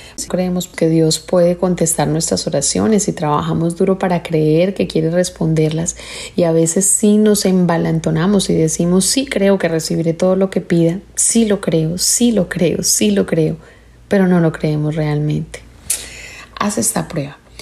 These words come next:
Tu fe está tan intacta que no tienes absolutamente ninguna ansiedad, ninguna preocupación, miedo o duda con respecto a cada situación sobre la cual estás rezando.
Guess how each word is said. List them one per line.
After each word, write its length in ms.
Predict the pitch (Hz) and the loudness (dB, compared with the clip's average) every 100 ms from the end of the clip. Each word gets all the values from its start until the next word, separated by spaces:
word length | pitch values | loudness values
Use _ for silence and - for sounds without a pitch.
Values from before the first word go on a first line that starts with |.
| - - | -20 -6
Tu 120 | - | -2
fe 280 | 202 - 294 | 0 0 -2
está 300 | 277 - 208 | -2 -2 -2
tan 180 | - 180 | -2 0
intacta 520 | 165 165 202 208 254 | 0 -2 -4 -4 -6
que 80 | 240 | -2
no 120 | 190 | -2
tienes 340 | 170 180 180 - | 0 -2 -2 -2
absolutamente 1000 | - 165 165 170 170 165 - 175 - - - | -4 -4 -4 -2 -2 -2 -2 -4 -4 -12 -2
ninguna 400 | 202 214 254 269 | 2 2 2 0
ansiedad, 460 | 240 190 156 151 - - | 0 -2 -4 -6 -10 -4
ninguna 400 | 175 180 202 208 | 0 2 2 2
preocupación, 880 | 202 196 175 156 - - 190 190 180 | 0 -2 -4 -4 -2 2 2 4 4
miedo 420 | 185 190 190 196 | 4 4 2 2
o 120 | 175 | 2
duda 260 | 180 208 220 | 2 2 2
con 140 | 196 | -2
respecto 480 | 170 165 - 156 170 | -2 -2 -4 -4 -4
a 60 | |
cada 260 | 165 170 170 | -2 0 0
situación 640 | - 175 - 156 - 220 | -2 -6 -6 -4 0 0
sobre 240 | 233 202 165 | 0 0 -2
la 100 | 160 | -4
cual 220 | 151 147 | -4 -2
estás 320 | 147 156 151 | -2 -4 -4
rezando. 500 | 156 - - 147 - | -4 -4 -6 -10 -16